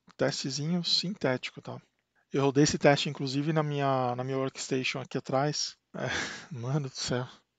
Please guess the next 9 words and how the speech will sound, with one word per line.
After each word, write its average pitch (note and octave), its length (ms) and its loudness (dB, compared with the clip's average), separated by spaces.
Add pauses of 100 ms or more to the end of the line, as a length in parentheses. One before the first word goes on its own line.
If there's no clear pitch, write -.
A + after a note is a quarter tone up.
(300)
Ela C#3+ 160 6
é - 20 10
aproximadamente D3+ 1400 4 (140)
doze D3 400 4
vezes C3 320 4
mais C3 220 0
rápido A2+ 400 -6
do A#2 120 -12
que, - 140 -10